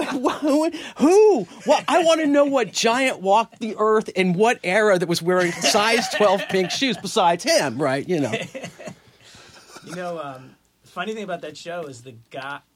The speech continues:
Speaker 2: uh, one of my friends who was at that show with me went on to play bass with Corey Clark.
Speaker 1: Oh.
Speaker 2: You know that Corey Clark, Corey Clark's Dude Ranch.
Speaker 1: Right,
Speaker 2: Well,
Speaker 1: Corey
Speaker 2: I guess
Speaker 1: Clark's Dude
Speaker 2: Corey
Speaker 1: Ranch.
Speaker 2: was really this hated kid from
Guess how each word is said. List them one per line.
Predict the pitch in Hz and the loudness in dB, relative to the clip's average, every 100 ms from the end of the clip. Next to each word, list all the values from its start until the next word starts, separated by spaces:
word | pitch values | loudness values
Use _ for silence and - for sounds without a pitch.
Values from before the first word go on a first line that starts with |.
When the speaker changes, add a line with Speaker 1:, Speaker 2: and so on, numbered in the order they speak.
| - _ | -20 _
Speaker 2:
uh, | 127 107 - _ 156 | -20 -20 -20 _ _
one | 156 | -14
of | 180 | -12
my | 160 | -14
friends | - 170 165 143 | -12 -12 -12 -14
who | |
was | 127 120 - | -18 -18 -18
at | 135 147 | -16 -16
that | 127 - | -18 -20
show | 143 147 | -18 -18
with | - - | -18 -20
me | 92 | -20
went | 113 139 | -20 -16
on | 135 123 | -16 -18
to | |
play | 113 _ 143 165 | -20 _ -16 -16
bass | 147 143 127 113 - _ _ _ _ 127 | -16 -16 -18 -20 -20 _ _ _ _ -20
with | 151 147 | -20 -20
Corey | - 147 135 131 | -20 -16 -16 -16
Clark. | 113 131 135 - _ _ _ _ | -20 -14 -14 -16 _ _ _ _
Speaker 1:
Oh. | - 185 226 277 302 240 117 98 90 120 - | -16 -16 -14 -12 -10 -10 -10 -12 -14 -18 -20
Speaker 2:
You | 139 | -18
know | 156 | -16
that | 160 160 - | -16 -18 -18
Corey | 151 151 | -16 -14
Clark, | 151 151 147 147 | -16 -14 -14 -16
Corey | - 170 165 165 | -20 -18 -20 -16
Clark's | 175 147 - | -16 -16 -18
Dude | _ 156 160 170 | _ -18 -16 -18
Ranch. | 151 123 107 110 98 - - | -18 -18 -18 -20 -20 -20 -14
Speaker 1:
Right, | 180 240 170 | -12 -12 -14
Speaker 2:
Well, | - | -16
Speaker 1:
Corey | 165 | -14
Speaker 2:
I | |
guess | 180 | -12
Speaker 1:
Clark's | - 202 - | -12 -14 -16
Dude | - 214 | -12 -12
Speaker 2:
Corey | - | -12
Speaker 1:
Ranch. | 139 120 | -14 -16
Speaker 2:
was | 120 | -20
really | 120 113 110 107 104 - _ 107 | -20 -20 -20 -20 -20 -20 _ _
this | 104 110 | -20 -20
hated | - 135 143 131 117 _ _ | -20 -18 -16 -16 -20 _ _
kid | - 123 113 104 | -20 -20 -20 -20
from | 107 104 101 | -20 -20 -20